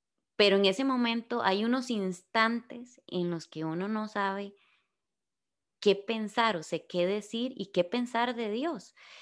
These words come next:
Más si está pasando por una situación en la que la vida cambió al cien por ciento y todas, y, y, y pues ya tenías un, un camino, dizque, digamos, hecho y controlado, y de repente, mm, ya no es por este camino, ahora es por este otro. Entonces,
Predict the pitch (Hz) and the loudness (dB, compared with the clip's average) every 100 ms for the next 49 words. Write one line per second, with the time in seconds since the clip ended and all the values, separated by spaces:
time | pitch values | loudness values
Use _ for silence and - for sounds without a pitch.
0 | - - _ - 202 214 277 262 - 226 | -20 -20 _ 2 6 6 4 -2 0 0
1 | 247 247 247 254 214 190 196 233 247 202 | 0 0 0 0 0 0 0 -4 -2 -2
2 | 180 175 180 226 240 226 214 - 226 226 | 0 0 0 0 2 2 0 -2 -4 -2
3 | 247 247 _ _ 165 180 160 165 196 247 | -4 -8 _ _ 4 6 6 6 6 4
4 | 247 170 165 170 196 320 381 - _ _ | 2 4 4 4 6 6 2 -12 _ _
5 | _ _ _ - 180 165 185 185 226 233 | _ _ _ 0 2 4 2 4 2 4
6 | 370 370 170 165 208 190 226 277 - - | 2 4 2 4 8 8 8 6 0 -4
7 | 196 - - 185 170 - - 190 196 202 | -4 -4 -2 0 0 -4 -8 -6 2 4
8 | 196 160 196 - 277 294 302 302 294 262 | 4 6 4 6 6 6 6 4 2 2
9 | 269 285 294 320 285 277 277 302 269 208 | 2 2 4 4 6 6 6 4 2 0
10 | - - 165 165 185 208 240 220 226 277 | -2 -2 0 0 0 0 -2 4 4 4
11 | 277 233 226 190 190 185 175 190 226 339 | 2 -2 2 4 4 4 6 6 4 0
12 | - - - 190 196 175 175 196 202 240 | -6 -20 -2 6 6 6 4 2 2 2
13 | 233 226 196 - - 151 147 147 147 160 | 2 2 -2 -6 -10 -6 -4 -2 2 4
14 | 190 - 226 226 233 247 233 233 240 190 | 2 -2 -4 -4 -6 -4 -4 -2 -2 0
15 | 170 190 196 - 196 196 202 190 226 185 | 0 -2 -4 -6 -4 -4 -4 -4 -4 -6
16 | 160 185 180 240 | -6 -6 -6 -10